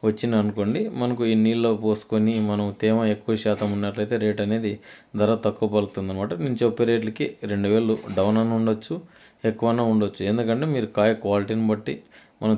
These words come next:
తీసుకొని పోయే విధానం బట్టి ఉంటుందన్నమాట. ఇవి బ్యాడ్గా రిపోర్ట్స్ అనమాట. ఈ హుబ్లీ మార్కెట్కి దీనికి కాస్త తేడానే ఉంది, నాలుగు ఐదు వేలు డిఫరెన్సే ఉంది, నాలుగు వేలు కానీ, మూడు వేలు కానీ. ఇదన్నమాట ముఖ్య సమాచారము.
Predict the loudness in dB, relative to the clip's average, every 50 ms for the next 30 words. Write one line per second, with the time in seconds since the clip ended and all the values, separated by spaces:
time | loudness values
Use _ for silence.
0 | 0 0 -2 -2 -2 -2 -2 0 2 4 4 4 4 2 2 0 0 2 0 0
1 | 0 0 -2 -2 -2 -2 0 0 -2 -4 -6 -6 -6 -8 -6 -4 -4 -4 -4 -6
2 | -10 -18 -20 _ _ -20 -20 _ _ 0 2 2 2 2 4 4 4 4 4 4
3 | 4 2 0 -2 -4 -6 -6 -4 -2 0 -2 -2 -2 -4 -6 -6 -4 -4 -4 -2
4 | -2 -2 0 -2 -2 -4 -2 0 0 2 2 0 0 -2 -2 -4 -6 -4 -4 -4
5 | -2 0 2 2 0 0 -2 -2 -4 -4 -8 -16 -20 -20 -10 -4 -2 -2 0 0
6 | -2 -2 2 4 4 4 4 4 2 2 2 0 0 0 0 0 0 0 0 2
7 | 2 2 2 2 2 2 2 2 2 2 -2 -4 -8 -4 -2 -2 -2 0 0 0
8 | 0 0 -2 -2 -2 -2 -4 -6 -8 -8 -6 -4 -4 -2 -2 -2 -2 0 0 0
9 | 0 0 0 0 0 0 0 -2 -2 -4 -4 -4 -4 -4 -6 -6 -6 -8 -14 -20
10 | -20 -20 -20 -20 _ _ _ _ _ _ _ _ _ -20 -20 -20 _ -14 -8 -4
11 | -2 2 2 4 4 4 2 2 2 2 0 0 -2 -2 -2 -2 -4 -4 -6 -10
12 | -8 -6 -4 -2 -2 -2 -2 -2 -2 -2 -2 -2 -4